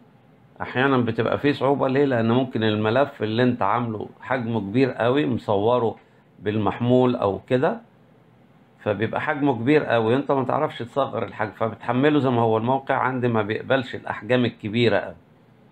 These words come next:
ماشي؟ بعد ما بتخلص الكتابة و-، وبتضغط بقى اعلمني بمتابعة التعليقات بواسطة البريد الإلكتروني،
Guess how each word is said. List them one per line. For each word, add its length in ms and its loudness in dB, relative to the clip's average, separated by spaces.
ماشي؟ 360 -2
بعد 280 -2
ما 200 0
بتخلص 560 -2
الكتابة 580 -2
و-، 180 -6
وبتضغط 680 0
بقى 500 -4
اعلمني 500 2
بمتابعة 680 -2
التعليقات 720 -2
بواسطة 480 -4
البريد 380 -2
الإلكتروني، 960 -2